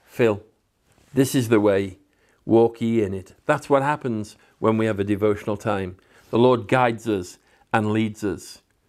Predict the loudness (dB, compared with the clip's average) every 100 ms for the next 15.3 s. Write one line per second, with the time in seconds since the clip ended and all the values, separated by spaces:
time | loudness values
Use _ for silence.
0 | _ -2 2 2 0 -2 0 0 0 0
1 | -2 -8 _ _ _ _ _ 2 4 4
2 | 2 2 2 0 0 -4 -10 -10 -4 -2
3 | -2 -6 -8 _ _ _ -8 -4 2 2
4 | 2 -2 0 0 -2 -8 _ -8 0 0
5 | 2 2 4 4 4 2 -2 -8 _ _
6 | -4 -4 2 2 2 0 -4 -2 0 0
7 | 0 -4 -6 -8 -14 _ 0 2 2 0
8 | -6 -2 0 0 0 -2 2 0 0 -2
9 | -2 -2 0 0 0 -4 -2 0 0 -2
10 | _ _ _ _ _ _ _ _ -20 -20
11 | -20 -18 -14 -8 2 4 6 6 6 6
12 | 6 6 4 2 0 0 4 4 4 4
13 | 2 2 -2 -2 0 0 -2 -6 0 0
14 | -2 -4 -6 -2 -2 -2 0 0 0 -2
15 | -2 -2 -4